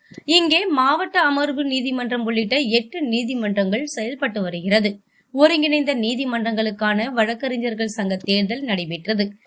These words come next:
மாயூரம் வழக்கறிஞர்கள் சங்க தேர்தலில் தலைவர், செயலாளர், பொருளாளர், இணை செயலாளர், துணைத் தலைவர் ஆகிய ஐந்து பதவிகளுக்கான தேர்தல் காலை பத்து மணிக்கு துவங்கியது.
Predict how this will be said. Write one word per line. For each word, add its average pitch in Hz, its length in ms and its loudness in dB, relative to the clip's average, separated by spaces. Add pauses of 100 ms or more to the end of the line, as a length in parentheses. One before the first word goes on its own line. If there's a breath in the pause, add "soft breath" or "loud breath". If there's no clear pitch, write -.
(200 soft breath)
மாயூரம் 349 580 2
வழக்கறிஞர்கள் 285 760 0
சங்க 240 300 -4
தேர்தலில் 226 640 0
தலைவர், 233 440 2
செயலாளர், 220 720 -2
பொருளாளர், 220 640 0
இணை 208 300 0
செயலாளர், 214 760 0
துணைத் 226 300 -4
தலைவர் 220 360 0
ஆகிய 196 580 0
ஐந்து 285 440 2
பதவிகளுக்கான 208 800 0
தேர்தல் 185 480 -2 (340 loud breath)
காலை 302 380 4
பத்து 240 400 -4
மணிக்கு 247 400 -4
துவங்கியது. 196 540 -2